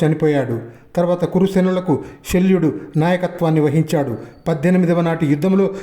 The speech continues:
శల్యుడు కూడా మరణించాడు. శల్య వధ అనంతరం జరిగిన యుద్ధంలో శకుని సహదేవుడితో తలపడ్డాడు. ధర్మరాజు ఐదు వేల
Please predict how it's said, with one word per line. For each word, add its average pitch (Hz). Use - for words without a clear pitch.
శల్యుడు 190
కూడా 170
మరణించాడు. 151
శల్య 180
వధ 156
అనంతరం 175
జరిగిన 170
యుద్ధంలో 180
శకుని 190
సహదేవుడితో 175
తలపడ్డాడు. 147
ధర్మరాజు 175
ఐదు 170
వేల 175